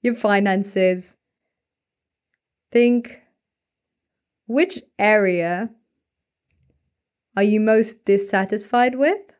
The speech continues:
And what transformation would you like to see happen? What would you like to put in place?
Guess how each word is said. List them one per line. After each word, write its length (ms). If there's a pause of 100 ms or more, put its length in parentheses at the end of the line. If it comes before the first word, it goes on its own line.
(2500)
And 240
what 240
transformation 840
would 180
you 80
like 540 (760)
to 140
see 460
happen? 640
What 140
would 180
you 60
like 340
to 80
put 280
in 160
place? 500